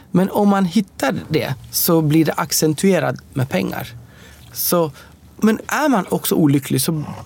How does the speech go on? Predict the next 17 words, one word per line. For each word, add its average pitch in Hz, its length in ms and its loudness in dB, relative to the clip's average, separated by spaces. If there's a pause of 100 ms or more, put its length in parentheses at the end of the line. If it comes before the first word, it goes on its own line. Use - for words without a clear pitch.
blir 165 340 2
det 180 160 2
också - 340 -4
accentuerat - 720 -2
med 123 100 -4
pengar. - 380 -6
När 170 140 -2
du, 160 320 2 (1160)
ja, 175 260 2
jag 214 120 4
har 233 100 2
faktiskt - 440 0
sett - 260 -2
många 156 280 4
exempel 143 500 -2
på - 100 -6
det. 110 160 -4